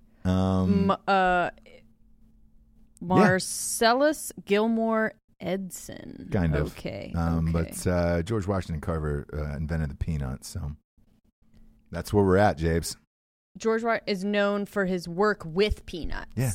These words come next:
Speaker 2: though he did not invent peanut butter.
Speaker 1: Yeah, but I, look.
Speaker 2: He grew them.
Speaker 1: Yes.
Speaker 2: But, uh, this, uh, this Edson, Marcellus Edson,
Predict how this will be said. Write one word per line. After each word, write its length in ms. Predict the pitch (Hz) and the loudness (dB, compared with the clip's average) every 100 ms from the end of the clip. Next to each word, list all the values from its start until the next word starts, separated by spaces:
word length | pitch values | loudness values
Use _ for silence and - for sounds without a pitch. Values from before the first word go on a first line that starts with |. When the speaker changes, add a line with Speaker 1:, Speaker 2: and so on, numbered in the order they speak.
| - | -4
Speaker 2:
though 320 | 165 180 175 165 | -6 -2 -2 -2
he 180 | - | -6
did 180 | 165 160 | -8 -8
not 380 | 156 160 170 165 165 | -8 -4 -4 -4 -8
invent 320 | 151 147 - | -8 -10 -12
peanut 240 | - - | -18 -16
butter. 160 | - - | -12 -6
Speaker 1:
Yeah, 240 | 156 165 | -4 -2
but 140 | 156 143 | 0 2
I, 180 | 80 - | 0 2
look. 240 | 92 - | 2 0
Speaker 2:
He 300 | - - 226 | -4 -2 -2
grew 360 | 175 185 208 196 | -2 0 2 2
them. 460 | 160 - - 196 - - | -2 -6 -10 -12 -8 -4
Speaker 1:
Yes. 160 | - | 2
Speaker 2:
But, 280 | 196 170 - - | 4 4 0 -4
uh, 420 | 170 156 - 101 170 - - - - - - - | -2 -2 -2 -4 -8 -12 -18 -20 -20 -20 -20 -20
this, 480 | 165 175 165 - - | -10 -6 -6 -6 -2
uh, 400 | 165 156 151 143 - _ _ _ _ _ _ _ | 0 0 0 -2 -8 _ _ _ _ _ _ _
this 220 | - 156 - | -8 -8 -2
Edson, 640 | 175 180 160 - 147 117 143 - _ | 0 0 -2 -6 -6 -8 -12 -16 _
Marcellus 640 | 165 151 - 185 165 143 - - | -6 -6 -4 -4 -4 -8 -12 -10
Edson, 600 | 156 151 - - - | -10 -10 -12 -16 -20